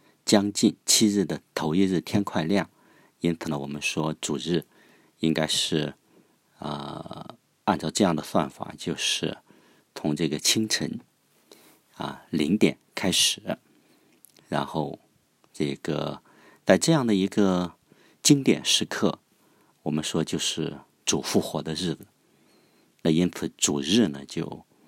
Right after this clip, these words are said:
取代了旧约的安息日。那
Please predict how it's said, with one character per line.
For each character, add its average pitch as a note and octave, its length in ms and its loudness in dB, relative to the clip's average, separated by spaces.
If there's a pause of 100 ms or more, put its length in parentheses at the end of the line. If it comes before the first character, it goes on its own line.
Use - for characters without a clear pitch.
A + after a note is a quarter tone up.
(720)
取 - 180 2
代 F#2+ 160 0
了 D#2 120 -2
旧 D#2 240 0
约 D#2+ 180 0
的 D#2+ 140 -6 (240)
安 G#2 120 4
息 G2+ 240 0
日。 G2+ 160 2 (2500)
那 C3+ 240 6